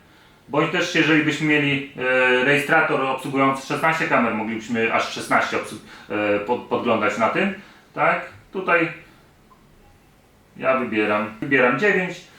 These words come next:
i na, na telefonie możemy właśnie w sposób bardzo prosty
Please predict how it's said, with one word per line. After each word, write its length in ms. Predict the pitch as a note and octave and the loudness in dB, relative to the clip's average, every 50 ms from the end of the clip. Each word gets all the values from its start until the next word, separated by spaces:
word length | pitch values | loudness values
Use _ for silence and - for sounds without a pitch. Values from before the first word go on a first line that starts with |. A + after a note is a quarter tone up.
| - - - - - | -20 -20 -20 -20 -12
i 200 | D#4+ C#4 A3+ A3+ | -8 -6 -4 -2
na, 360 | G#3 G3 F#3+ F3+ F3+ F3+ F3+ F3 - - - | 0 2 4 4 4 4 2 0 -2 -6 -8
na 180 | E3+ E3+ F3+ F3+ | 0 2 2 2
telefonie 560 | - F#3 E3+ E3 D#3+ - E3 D#3 D3+ D3+ C#3+ | 4 4 4 4 2 2 0 0 0 0 0
możemy 340 | B2+ B2 A#2+ A#2+ B2 A#2+ A2 | -2 -2 0 0 0 -2 0
właśnie 380 | G#2+ A2 A2 - - A#2 G#2+ G2+ - - | 0 0 0 0 0 -4 -6 -6 -6 -12
w 60 | - | -16
sposób 600 | - - - B2 A#2+ A2+ - - - - - - | -20 -8 -2 0 0 0 0 -4 -8 -10 -10 -2
bardzo 300 | A#2+ A#2+ A#2+ A#2 G#2+ A2 | 0 2 2 2 0 -2
prosty 520 | - - A#2+ A#2+ A#2 - - A2+ G#2 - | -4 0 0 0 0 0 -2 -4 -4 -4